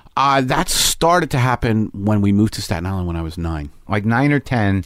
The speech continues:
Speaker 1: Nine.
Speaker 2: Your m-, nine, your mother just became un-, just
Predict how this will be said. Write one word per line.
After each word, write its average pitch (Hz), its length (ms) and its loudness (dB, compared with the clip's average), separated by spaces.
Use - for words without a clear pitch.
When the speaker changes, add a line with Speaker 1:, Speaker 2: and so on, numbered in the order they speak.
Speaker 1:
Nine. 98 500 -2
Speaker 2:
Your 104 200 0
m-, 113 80 -4
nine, 101 460 2
your 101 100 2
mother 101 300 2
just 95 400 -2
became 92 420 -2
un-, 87 380 -2
just - 240 -8